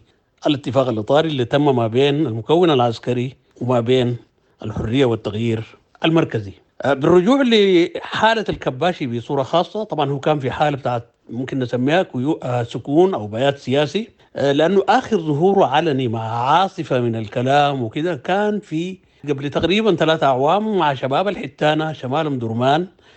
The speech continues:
آه، لما تمت مداهمته من قبل، آه، هؤلاء الشباب الثوريين أثناء زيارته للصحفي جمال عنقرة.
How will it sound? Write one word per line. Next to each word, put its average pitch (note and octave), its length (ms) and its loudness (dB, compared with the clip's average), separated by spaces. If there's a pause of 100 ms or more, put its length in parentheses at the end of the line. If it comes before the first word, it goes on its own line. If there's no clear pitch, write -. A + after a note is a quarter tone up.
(200)
آه، - 120 -8
لما B2+ 560 2 (200)
تمت G3 360 2
مداهمته D#3 560 0
من C3 140 0
قبل، D3 280 -4 (420)
آه، A#2 340 -4
هؤلاء C3+ 400 0
الشباب E3 320 0
الثوريين D#3 800 2 (300)
أثناء E3+ 300 0
زيارته D3 540 0 (240)
للصحفي C#3 680 -4 (260)
جمال B2 540 0 (580)
عنقرة. A2+ 500 -2